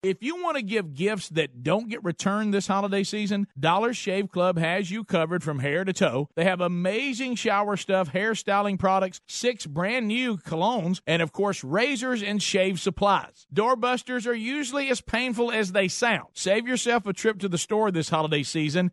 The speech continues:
and give the gift of Dollar Shave Club. Dollar Shave Club makes it simple with their holiday gift bundles, like the Member Favorites gift set, which includes nine of Dollar Shave Club members' favorite products. Plus, it comes with a fifteen dollar gift card, so you can keep your favorite or least favorite relatives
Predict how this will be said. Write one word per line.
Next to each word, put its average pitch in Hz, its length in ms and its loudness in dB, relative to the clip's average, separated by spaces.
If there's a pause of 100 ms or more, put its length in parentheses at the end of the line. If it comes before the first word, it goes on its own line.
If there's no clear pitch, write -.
and 135 240 -6
give 220 360 0
the 196 100 0
gift 170 420 0
of 156 140 -4
Dollar 160 280 2
Shave 160 320 0
Club. 131 240 -2
Dollar 240 240 2
Shave 226 240 -2
Club 202 240 0
makes 185 240 -2
it 208 140 -12
simple 202 440 -2
with 175 140 0
their 170 120 2
holiday 196 360 0
gift 196 320 -2
bundles, 139 480 0
like 170 220 2
the 165 100 2
Member 208 460 0
Favorites 214 500 -2
gift 214 260 0
set, 156 320 -2
which 160 200 -2
includes 165 440 -2
nine 170 520 0
of 151 100 -2
Dollar 185 240 2
Shave 196 240 -4
Club 180 240 0
members' 175 540 -2
favorite 208 420 0
products. 220 460 2
Plus, 240 240 -2
it 180 60 -10
comes 214 220 -2
with 160 100 -2
a 139 40 -4
fifteen 190 440 0
dollar 175 220 2
gift 220 220 0
card, 190 300 0
so 196 60 -4
you 190 100 -2
can 180 140 -2
keep 214 180 -4
your 165 140 0
favorite 220 440 -2
or 165 300 2
least 185 280 0
favorite 127 280 0
relatives 156 440 2